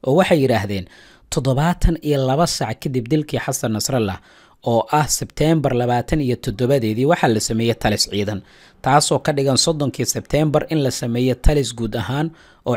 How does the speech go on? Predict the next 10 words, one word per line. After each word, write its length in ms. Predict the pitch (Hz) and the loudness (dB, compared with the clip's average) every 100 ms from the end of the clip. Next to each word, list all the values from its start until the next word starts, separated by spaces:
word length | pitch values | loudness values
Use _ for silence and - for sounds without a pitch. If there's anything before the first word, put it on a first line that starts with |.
| - | 0
ciidamadaasi 600 | 120 127 156 139 117 127 | 2 4 4 2 2 0
hagi 260 | 110 143 139 | 0 0 2
doona, 320 | 147 147 151 - - _ | 4 4 2 -2 -16 _
si 180 | - 175 | -2 0
ugu 160 | 135 | 2
yaraan 280 | 131 131 147 | 2 2 2
dulduleele 460 | 127 117 123 120 143 | 0 0 0 2 0
aanan 280 | 131 123 120 | 0 -2 2
loo 120 | 135 | 2
dareemin, 440 | 135 147 147 147 | 4 6 6 4